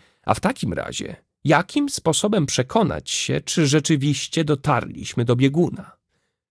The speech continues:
Powróciwszy do kapitana Nemo, zastałem go opartego w milczeniu na odłamie skały i patrzącego w niebo. Wydawał się zniecierpliwiony, rozdrażniony. Cóż począć? Zuchwały ten człowiek nie mógł tak władać słońcem jak morzem.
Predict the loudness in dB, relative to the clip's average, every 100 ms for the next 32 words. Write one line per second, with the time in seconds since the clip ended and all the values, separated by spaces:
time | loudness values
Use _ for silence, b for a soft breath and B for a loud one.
0 | 4 6 6 4 2 0 0 2 2 2
1 | 2 4 4 4 4 2 2 2 0 0
2 | 0 2 4 4 2 2 2 2 4 4
3 | 4 4 2 0 2 4 4 4 4 4
4 | 4 2 -2 -2 0 0 0 0 -2 0
5 | 0 0 -4 -4 -6 -6 -10 -12 -14 _
6 | _ _ _ _ 0 2 4 4 2 4
7 | 4 4 0 0 0 2 2 -2 -12 -20
8 | _ 0 0 2 2 2 0 -2 -4 -14
9 | -20 _ _ _ _ _ _ 2 2 2
10 | -2 0 0 -4 -12 -16 -16 -18 _ _
11 | b 4 6 6 4 2 2 2 2 2
12 | 2 4 4 2 0 4 6 6 4 0
13 | -4 -4 2 2 2 2 4 4 2 2
14 | 6 6 6 4 4 4 2 4 2 2
15 | -8 -12